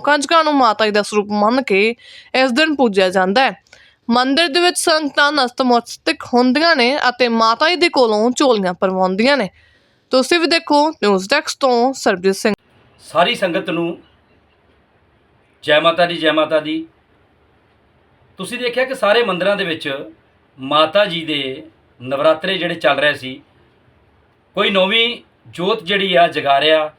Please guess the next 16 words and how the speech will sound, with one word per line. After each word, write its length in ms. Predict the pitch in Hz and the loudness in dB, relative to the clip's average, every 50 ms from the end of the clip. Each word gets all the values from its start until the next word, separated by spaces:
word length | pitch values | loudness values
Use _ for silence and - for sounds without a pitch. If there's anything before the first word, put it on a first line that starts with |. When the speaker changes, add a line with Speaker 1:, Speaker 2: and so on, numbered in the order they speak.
| _ _ _ _ _ _ | _ _ _ _ _ _
Speaker 2:
ਤੇ 60 | 170 | -18
ਕੋਈ 240 | 165 - 185 196 196 | -14 -4 -2 -2 0
ਜਿਹੜਾ 240 | 165 175 160 170 165 | 0 2 4 4 2
ਸੱਤਵੀਂ 420 | 165 - 165 131 - 165 180 190 165 | 2 0 -6 -8 -6 -8 -8 -8 -6
'ਤੇ 80 | 175 151 | -6 -6
ਜਿਹੜੇ 260 | 135 139 127 127 123 | -4 -4 -4 -2 -4
ਆ 180 | 120 120 120 - - _ _ _ _ _ _ | -4 -6 -8 -14 -18 _ _ _ _ _ _
ਮਾਤਾ 380 | 139 135 139 135 135 135 165 165 | -6 0 0 0 2 2 -2 -2
ਜੀ 140 | 160 160 156 | -2 -4 -6
ਦੇ 80 | 151 | -4
ਨਵਰਾਤਰੇ 480 | 147 143 135 139 135 131 - 156 147 151 | -4 -2 0 0 0 -2 -2 -6 -8 -8
ਜਿਹੜੀ 260 | 135 139 139 135 135 | -8 -8 -10 -6 -6
ਆ 100 | 131 123 | -6 -6
ਖੇਤਰੀ 380 | - - 131 131 131 - 151 160 | -6 -10 -12 -12 -6 -4 -4 -4
ਬੀਜ 240 | 156 135 131 113 | -4 -6 -10 -12
ਕੇ 260 | 110 - 127 127 135 | -12 -12 -12 -12 -12